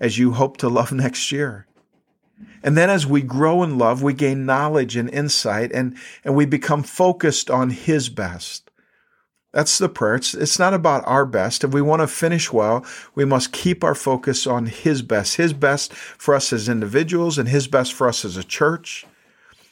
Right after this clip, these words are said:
We need to understand how He has shaped us individually and, and as a congregation to do good, to make a difference in the world around us. And if we do, we'll live a life filled with fruit. Right? We'll be fruitful. That's what God wants.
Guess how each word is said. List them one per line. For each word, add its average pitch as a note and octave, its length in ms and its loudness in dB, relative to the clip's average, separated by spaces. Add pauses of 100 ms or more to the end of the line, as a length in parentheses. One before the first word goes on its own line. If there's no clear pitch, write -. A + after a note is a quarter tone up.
We C#3+ 140 4
need E3+ 240 2
to F#3 100 2
understand C#3+ 540 -2
how C3 280 2
He C3+ 220 -2
has B2+ 140 0
shaped - 560 0
us B2+ 360 -2
individually B2+ 920 -2
and, C3+ 240 -2 (340)
and D3+ 160 2
as D3 120 4
a B2+ 80 2
congregation B2+ 760 -2
to C#3 120 -4
do D3+ 200 2
good, D#3+ 260 -2
to C3+ 80 0
make C#3 220 0
a C#3+ 60 2
difference C3 480 0
in A2+ 100 -2
the A2+ 80 0
world A2+ 320 2
around C3 280 0
us. G#2 160 -2 (320)
And C3+ 120 2
if B2+ 120 2
we C3+ 140 4
do, D3+ 560 2
we'll C3+ 160 4
live C#3 240 2
a F3 60 0
life B2 340 2
filled A#2 340 0
with C3+ 180 -4
fruit. - 400 -8 (500)
Right? D3+ 200 -4
We'll E3+ 100 -2
be E3 140 2
fruitful. - 560 -4
That's B2+ 220 -2
what A3 120 2
God A#2 300 0
wants. G2 320 -10